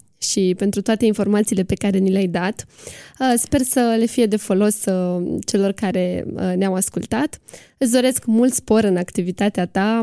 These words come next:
uh, multe lecturi faine și cât mai mulți vizitatori care să treacă pragul, uh, bibliotecii în care lucrezi și, uh, bibliotecilor din, uh,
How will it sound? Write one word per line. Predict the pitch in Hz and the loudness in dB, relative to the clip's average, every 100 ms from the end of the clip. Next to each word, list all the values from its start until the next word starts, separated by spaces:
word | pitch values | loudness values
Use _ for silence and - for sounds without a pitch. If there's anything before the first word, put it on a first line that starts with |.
| 226 | -2
uh, | 226 - 208 202 196 | -4 -2 0 0 0
multe | 202 214 196 208 185 180 - - | 2 0 0 0 0 0 -2 -4
lecturi | - 202 190 - 269 269 | -2 -2 -4 0 0 0
faine | - 254 240 233 226 | 0 0 2 2 2
și | 233 - 233 226 220 | 2 0 0 -2 -4
cât | - 330 320 240 | -2 0 2 2
mai | 226 | 2
mulți | 208 220 220 214 | 4 2 2 -2
vizitatori | 190 185 180 175 175 220 220 214 | -4 -4 -4 -4 -4 0 0 0
care | - 180 | -2 -2
să | 180 185 | -2 -6
treacă | - 202 196 196 185 180 | -2 -2 0 -2 -2 -2
pragul, | - 185 185 185 180 180 180 | -2 -2 0 -2 -2 -2 -2
uh, | 190 - | -6 -4
bibliotecii | 208 190 196 185 254 - | -2 0 0 2 2 2
în | 226 | 0
care | 220 202 | 2 0
lucrezi | 202 196 202 196 - | 0 -2 0 2 2
și, | 240 254 254 233 - - - - - | 2 4 2 -2 -8 -18 -20 -14 -4
uh, | 240 | 0
bibliotecilor | 202 220 214 196 247 - 214 208 | 2 2 2 2 2 4 4 4
din, | 214 214 | 4 4
uh, | 214 208 247 | 4 4 2